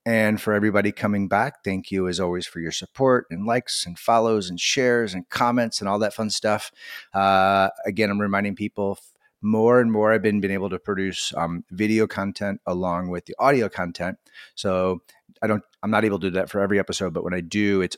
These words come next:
always available on Spotify. And I haven't been able to consistently do YouTube on that. But so,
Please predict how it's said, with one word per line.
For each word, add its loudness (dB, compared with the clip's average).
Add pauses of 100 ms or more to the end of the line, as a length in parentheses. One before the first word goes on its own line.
always -2
available -2
on -8
Spotify. -2 (160)
And -10
I -4
haven't -4
been -4
able -6
to -4
consistently -6
do -6
YouTube -10
on -8
that. -10
But -10
so, -6